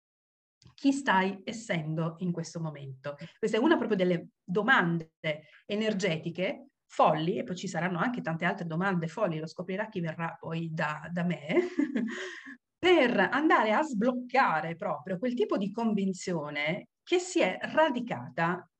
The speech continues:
in un terreno che magari non era neanche pronto a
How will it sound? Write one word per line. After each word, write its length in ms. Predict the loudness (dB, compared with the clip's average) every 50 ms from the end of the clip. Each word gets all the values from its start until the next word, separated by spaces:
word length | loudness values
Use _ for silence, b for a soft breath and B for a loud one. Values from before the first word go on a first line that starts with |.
| _ _
in 160 | 0 4 6 6
un 120 | 6 6
terreno 360 | 6 4 2 2 2 2 0
che 120 | 0 -2 -2
magari 640 | -2 0 0 2 2 2 2 0 -2 -4 -6 -10 -14 _ _ _ _ _ _ 0 4
non 200 | 6 6 8 8
era 160 | 8 6 6
neanche 320 | 6 4 2 -2 -2 -4 -6
pronto 500 | -4 -2 0 0 0 0 -2 -2 -4 -2
a 300 | 0 2 2 2 0